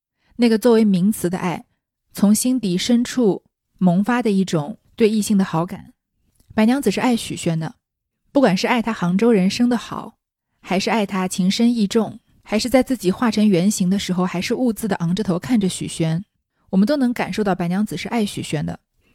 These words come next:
但是她是一个妖怪，她不知道如何正确的执行这份爱，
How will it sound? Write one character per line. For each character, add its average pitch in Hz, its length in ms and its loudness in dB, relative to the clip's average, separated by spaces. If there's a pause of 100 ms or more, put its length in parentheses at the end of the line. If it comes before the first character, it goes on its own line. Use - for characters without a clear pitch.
(140)
但 254 120 2
是 220 80 0
她 240 140 0
是 233 160 -6
一 202 40 0
个 202 120 2
妖 226 200 2
怪， 208 280 -2 (240)
她 - 120 -4
不 - 160 -4
知 240 140 0
道 240 180 6
如 180 160 4
何 180 240 -2
正 214 220 2
确 196 160 0
的 175 80 0
执 175 260 -4
行 180 220 -4
这 190 160 -2
份 175 140 -4
爱， 151 260 -10